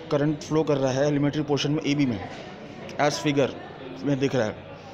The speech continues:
the magnetic field at point P is directly perpendicular to the plane of the paper। तो जो मैग्नेटिक फील्ड है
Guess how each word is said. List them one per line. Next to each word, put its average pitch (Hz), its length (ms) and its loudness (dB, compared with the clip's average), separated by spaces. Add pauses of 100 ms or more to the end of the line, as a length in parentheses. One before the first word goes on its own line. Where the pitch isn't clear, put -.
(340)
the 156 180 2
magnetic 175 400 2
field 180 240 2
at 170 140 -10
point 160 260 2
P 135 80 4 (1600)
is 165 180 -2
directly 160 320 4
perpendicular 147 560 4
to 143 100 0
the 196 80 4 (140)
plane 147 200 4
of 135 80 0
the 139 120 2
paper। 101 200 -4 (1040)
तो 151 80 2
जो 165 100 4
मैग्नेटिक 160 360 4
फील्ड 190 320 0
है 143 320 2